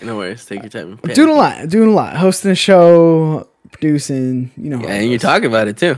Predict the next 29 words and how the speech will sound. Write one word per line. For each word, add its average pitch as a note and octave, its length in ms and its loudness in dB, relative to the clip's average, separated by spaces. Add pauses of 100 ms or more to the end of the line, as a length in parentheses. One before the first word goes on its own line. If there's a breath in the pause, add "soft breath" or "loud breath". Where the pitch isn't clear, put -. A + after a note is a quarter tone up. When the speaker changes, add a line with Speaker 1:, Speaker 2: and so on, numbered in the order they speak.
(120)
Speaker 1:
Like, A2 200 -12
everyone A#2+ 340 -2
knows C#3+ 260 -2
now. B2+ 360 -2
Speaker 2:
<laughs> - 840 -16
Um, G3 540 4 (340 soft breath)
so G#3+ 260 4
th-, G#3 180 2
there's, G#3 420 0 (300)
th-, - 160 -2
I F#3 80 4
mean, F3+ 260 2
three A3 180 0
things G3 220 -2
that D#3+ 100 4
we D#3 80 2
got D3 140 2
out C#3 180 4
of C#3 60 -2
it. C3+ 220 -4
The D3+ 60 -4
Mac D#3+ 280 -2
Air, D3 260 2
the C#3 60 -6
Mac C#3+ 280 -4
Pro, C3 420 0
and C3 240 -8
then B2 260 -4
the, A#2+ 440 -6